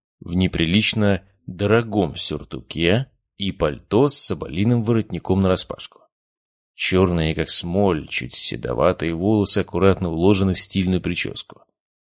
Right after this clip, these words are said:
Карие глаза пытались прожечь во мне дыру. Да он смотрел не куда-нибудь, а именно на меня. Что самое странное, я органически чувствовал исходящую от него угрозу. Но память упорно не хотела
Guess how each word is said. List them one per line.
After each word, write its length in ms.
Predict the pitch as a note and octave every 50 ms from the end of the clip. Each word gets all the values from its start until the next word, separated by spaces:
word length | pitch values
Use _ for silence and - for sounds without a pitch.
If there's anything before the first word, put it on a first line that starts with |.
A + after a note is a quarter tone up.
| _ _ _
Карие 360 | - F#2+ F2 E2 D2+ D#2 D2+
глаза 580 | C#2+ D2+ D#2 D#2 D2+ D2 D2+ F2 F#2+ F#2+ - - _ _ _ _ _ _ _ -
пытались 480 | F2 F2 - F2 E2+ E2 E2+ D#2 -
прожечь 500 | - D2+ D#2+ E2 D2 D#2 E2+ D#2+ - -
во 80 | F2 D#2+
мне 160 | D#2+ E2 D#2
дыру. 400 | D2 F#2 F2 D2+ A#1+ G#1+ - _ _ _ _ _ _ _ _ _ _ _ -
Да 220 | - D#2+ D#2 F2 F2
он 100 | G2 F#2+
смотрел 500 | - - G2 F#2+ - G2+ G#2+ G#2 G2 F#2+
не 160 | F#2 F#2 F2+
куда-нибудь, 680 | - - E2+ D#2+ F#2 A2+ A#2+ A2+ G#2 G#2 G#2+ - -
а 40 | F#2
именно 360 | E2+ F2+ G2 G#2+ A2 A2 A2
на 80 | A2 A2+
меня. 480 | A2+ B2 C3+ C3+ B2+ G2+ - - - _ _ _ _ _ _ _ _ _
Что 180 | - - - D#2+
самое 400 | - - F2 E2 D#2 B1+ - -
странное, 520 | - - - D2+ F2 F#2+ G#2+ G#2 F#2+ F2
я 200 | D2+ D2+ D#2+ E2
органически 680 | D#2+ D#2 D2+ E2 D#2 E2 F#2 G2+ - - G2 - - G2
чувствовал 520 | E2 - - C3 A#2 - - - E2+ D#2 D#2
исходящую 580 | - - - E2+ D#2+ F2+ F#2 E2+ - - F2
от 60 | - -
него 260 | F#2+ F2 F2 F2+ F2+
угрозу. 540 | F#2 F#2+ G2+ A2 G#2+ F#2 E2 - - - _ _ _ _ _ _ _ _ _ _ _ _ -
Но 160 | D#2 D#2 D2+
память 420 | - - F#2+ F#2 F2+ F2 E2 - -
упорно 400 | D#2 _ - G2 G2 F#2 F2+ F#2
не 140 | F2 E2+
хотела 540 | - - E2 - - G2 F#2+ F#2 F#2 E2+ -